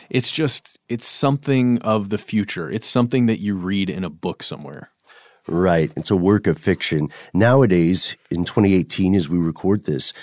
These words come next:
Speaker 2: the phrase rocket scientist is almost always used as a synonym for genius,
Speaker 1: Mm-hmm.
Speaker 2: usually in a sarcastic way, right?
Speaker 1: Yeah.
Speaker 2: But back in the nineteen thirties, pre-World War Two,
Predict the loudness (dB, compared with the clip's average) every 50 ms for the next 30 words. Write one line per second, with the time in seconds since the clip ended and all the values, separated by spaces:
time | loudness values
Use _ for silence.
0 | -20 -6 _ -2 -2 0 4 4 6 6 6 4 4 4 4 4 4 2 -2 -2
1 | -2 -2 0 0 2 0 0 -2 -4 -2 -2 -2 -2 -4 -6 -8 -4 0 0 2
2 | 2 2 0 -2 0 0 2 4 4 2 0 0 -4 -2 0 2 4 4 4 4
3 | 2 2 0 0 0 0 -2 -2 -4 -4 -4 -6 -6 -2 0 2 2 4 4 4
4 | 4 4 2 2 0 -4 -4 -2 -2 0 0 0 2 0 0 0 -2 -6 -8 -4
5 | -2 0 0 2 0 -2 -2 -4 _ 4 4 6 6 6 4 4 4 4 4 2
6 | 0 -2 -4 -2 0 0 0 0 0 -2 -6 -6 -4 -2 -2 -2 -2 -4 -6 -8
7 | _ _ _ -2 0 0 0 0 0 0 0 0 -2 -8 -18 -20 -20 -18 -16 -6
8 | 0 2 4 4 4 2 0 _ 2 2 2 4 4 4 4 6 6 4 4 4
9 | 4 4 4 4 2 2 0 0 2 2 2 4 4 2 0 0 -2 -6 -8 -2
10 | 0 2 2 4 4 4 4 4 4 2 0 0 0 0 0 0 -2 -2 -2 0
11 | 0 0 -2